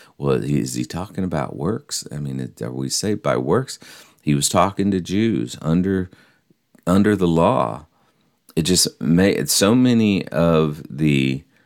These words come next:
the questions get answered is what I'm saying.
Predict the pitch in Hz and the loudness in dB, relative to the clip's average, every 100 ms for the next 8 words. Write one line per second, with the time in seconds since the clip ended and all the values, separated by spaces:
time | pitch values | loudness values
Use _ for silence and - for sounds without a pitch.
0 | _ _ - 76 - 101 117 - 78 65 | _ _ -12 -10 0 0 0 0 0 0
1 | 65 - - _ 73 82 78 82 90 - | -2 -8 -10 _ 0 2 4 2 0 -2
2 | - 58 62 65 67 58 58 69 64 50 | -6 -6 -8 -8 -6 -6 -4 -4 -4 -6